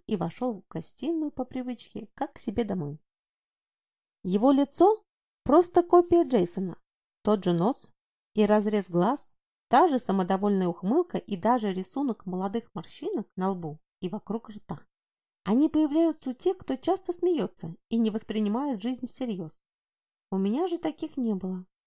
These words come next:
а морщинки скапливались в уголках глаз. Такие появляются от частых слёз и слишком серьёзного отношения к жизни. На сей раз мы не распивали кофе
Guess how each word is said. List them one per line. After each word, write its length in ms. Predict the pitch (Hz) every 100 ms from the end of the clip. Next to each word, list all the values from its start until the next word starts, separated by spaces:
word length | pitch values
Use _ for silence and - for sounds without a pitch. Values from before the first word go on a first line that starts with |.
| -
а 80 |
морщинки 480 | 190 190 - 240 220
скапливались 720 | 196 - 254 - 240 226 214
в 60 | 202
уголках 460 | 190 208 - 247 220
глаз. 400 | 180 175 - - _ _ _ _ _ _ -
Такие 360 | 170 - 226
появляются 640 | 220 226 208 220 247 -
от 100 | 233
частых 380 | - 247 - 254
слёз 340 | - 285 254 - _ _ -
и 60 |
слишком 420 | 202 - 285 - 262
серьёзного 540 | 233 240 294 262 214
отношения 540 | 175 202 - 190 175
к 60 | 170
жизни. 360 | 202 175 151 - _ _ _ _ _ _ _ _ _ _ _ _ _
На 200 | 185 196
сей 520 | 208 - - 277 381
раз 320 | 381 359 349 - -
мы 180 | 190 208
не 140 | 214
распивали 500 | 226 - 294 220 160
кофе 400 | 175 156 160 170